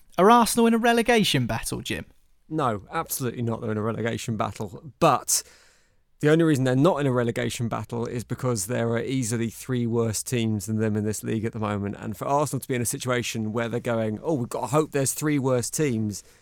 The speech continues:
Speaker 2: is an absolutely ridiculous scenario for them to be in when you consider the talent they have in that team and you consider the money they have spent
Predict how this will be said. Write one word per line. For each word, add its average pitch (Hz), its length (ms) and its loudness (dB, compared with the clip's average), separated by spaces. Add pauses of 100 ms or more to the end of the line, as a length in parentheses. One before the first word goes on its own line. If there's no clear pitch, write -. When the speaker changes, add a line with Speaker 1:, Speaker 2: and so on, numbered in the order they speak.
(180)
Speaker 2:
is 131 160 -4
an 135 80 2
absolutely 131 720 -2
ridiculous 113 720 -4
scenario 113 640 0
for - 140 -10
them 107 120 -4
to 110 120 -8
be 175 180 4
in 123 100 2
when 117 100 0
you 101 60 -8
consider 123 380 -2
the 113 80 -2
talent 147 340 0
they 123 100 -2
have 123 180 0
in 113 80 0
that 113 180 -2
team 143 380 0 (340)
and 131 200 0
you 131 120 -2
consider 131 400 -4
the 120 100 -2
money 139 320 0
they 131 180 0
have 131 120 -2
spent 190 420 0